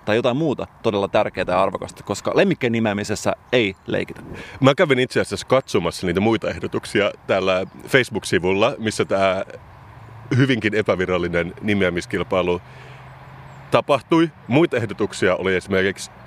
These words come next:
Speaker 2: Tupu, Hupu ja Lupu. <laughs> Ja yksi ehdotus oli Dip, Dop ja Svinhuvud. Vanhan presidenttimme mukaan.
Speaker 1: Ja mitä nämä Dip ja Dop on?
Speaker 2: En, en tiedä. Yksi ehdotus oli Jenni,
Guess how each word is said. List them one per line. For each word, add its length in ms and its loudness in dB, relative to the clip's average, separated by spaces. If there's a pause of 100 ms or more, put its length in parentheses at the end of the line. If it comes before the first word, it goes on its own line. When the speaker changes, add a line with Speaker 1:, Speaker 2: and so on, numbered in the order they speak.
Speaker 2:
Tupu, 360 2
Hupu 280 -2
ja 120 0
Lupu. 360 0
<laughs> 40 -20 (3250)
Ja 260 2 (260)
yksi 220 0
ehdotus 320 -2
oli 200 2 (220)
Dip, 160 2 (360)
Dop 160 2 (200)
ja 100 -2
Svinhuvud. 800 0 (1000)
Vanhan 340 4
presidenttimme 600 0
mukaan. 520 0 (220)
Speaker 1:
Ja 160 -2
mitä 160 -2
nämä 160 -2
Dip 160 -2
ja 100 0
Dop 180 -4
on? 120 -14 (500)
Speaker 2:
En, 320 2
en 180 2
tiedä. 400 2 (680)
Yksi 280 0
ehdotus 320 0
oli 200 2 (220)
Jenni, 600 2